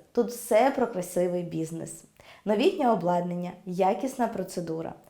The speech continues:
старт з нуля та масштабування б'юті-підприємців. Асортимент нашого обладнання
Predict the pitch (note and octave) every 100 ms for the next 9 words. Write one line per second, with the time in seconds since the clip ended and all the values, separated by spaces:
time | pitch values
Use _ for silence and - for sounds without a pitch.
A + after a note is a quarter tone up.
0 | _ _ - - A#3+ G3 F3 F3 F3 E3
1 | G#3 D#4+ - - - - E4+ C4 B3+ F#3
2 | F3 F#3 A#3 C4+ G#3 D#3+ E3 - F#3 D#3+
3 | - E3 D3+ D3 D#3 - - _ _ _
4 | - - - A#3+ D4 D4 E4 D#4 G#3+ G3+
5 | G#3+ A3 F#3+ F#3 F3 F#3 D4 D#4+ G3+